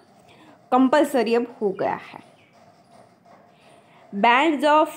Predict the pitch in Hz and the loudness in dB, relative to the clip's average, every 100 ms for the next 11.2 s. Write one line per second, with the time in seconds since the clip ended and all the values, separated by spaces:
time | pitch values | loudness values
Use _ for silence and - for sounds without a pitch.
0 | - 247 269 285 294 277 294 285 277 226 | 0 2 2 0 -2 -2 -2 -4 0 0
1 | 233 254 254 262 208 214 214 - 220 233 | 0 0 0 -2 -4 -6 -4 0 0 0
2 | 277 240 240 254 - 233 240 247 254 247 | -4 -6 -6 -8 -10 -6 -2 -2 -4 -10
3 | - _ _ 220 220 226 262 269 - 214 | -20 _ _ -8 -2 0 -2 -4 -4 -2
4 | 247 - 226 226 240 294 - - - 196 | -2 -2 0 0 0 -2 -6 -20 -16 -6
5 | 226 208 208 - - _ _ _ - 196 | -4 -2 -4 -6 -14 _ _ _ -20 -14
6 | 185 220 247 320 349 - 202 240 294 269 | -2 0 2 0 -6 -14 -6 -4 -2 -2
7 | 254 233 262 208 226 240 233 240 220 208 | 0 0 0 -2 -2 -2 -2 -4 -4 -6
8 | 214 247 214 220 240 330 - - _ _ | -6 -6 -4 -2 0 -2 -8 -20 _ _
9 | _ _ _ _ - 196 233 226 247 185 | _ _ _ _ -10 -2 0 0 -2 -6
10 | - 254 254 - 233 233 254 208 240 247 | -6 -8 -8 -4 0 2 0 -2 -4 -2
11 | 240 | -4